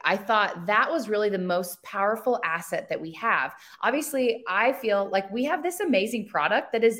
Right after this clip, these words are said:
endured the test of time through recessions and wars, the Great Depression. I mean, it's been, it's lasted, right? People have continued to use Frownies. Um, we have customers who write us letters and they're like, "I've used Frownies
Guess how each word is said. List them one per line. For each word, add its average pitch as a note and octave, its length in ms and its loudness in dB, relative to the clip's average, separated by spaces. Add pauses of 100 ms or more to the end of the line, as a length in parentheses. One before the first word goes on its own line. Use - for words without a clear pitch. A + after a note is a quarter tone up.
endured G#3+ 540 2
the G#3+ 60 2
test G3+ 340 -4
of F#3+ 80 -10
time G3+ 440 0
through G3+ 420 2 (240)
recessions A3+ 640 2
and F3+ 180 -2
wars, B3+ 440 6
the F#3+ 100 -2
Great F#3+ 220 4
Depression. C4+ 520 -2
I G#3 80 0
mean, G#3+ 160 -2
it's A#3+ 280 0
been, F#3+ 420 2 (240)
it's A#3 240 2
lasted, E3+ 640 -2
right? E3+ 260 0
People G#3 220 -6
have F#3+ 160 0
continued D4+ 540 -6
to C4+ 100 -4
use G3+ 260 -6
Frownies. D#3 540 -6 (320)
Um, F#3 180 2
we B3 120 6
have D4 180 6
customers E4+ 520 -2
who E4 380 0
write A#3 260 4
us C4 200 2
letters B3 480 4
and A3 100 -2
they're G#3 80 -2
like, G3+ 240 -4
"I've D4 140 -4
used D4+ 260 -8
Frownies C4 400 -4